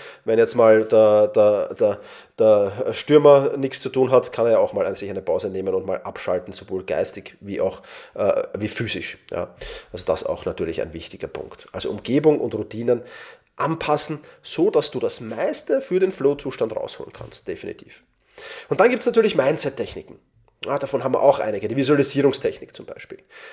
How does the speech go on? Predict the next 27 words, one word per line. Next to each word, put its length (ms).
Da 80
kannst 180
du 60
dich 160
gerne 260
für 100
den 200
kostenlosen, 720
äh, 160
Kurs 320
anmelden, 500
den 260
findest 280
du 60
in 40
den 60
Shownotes, 340
den 140
Links, 280
den 100
Link. 260
Da 120
erzähle 360
ich 100
sehr, 220
sehr 120
viel 360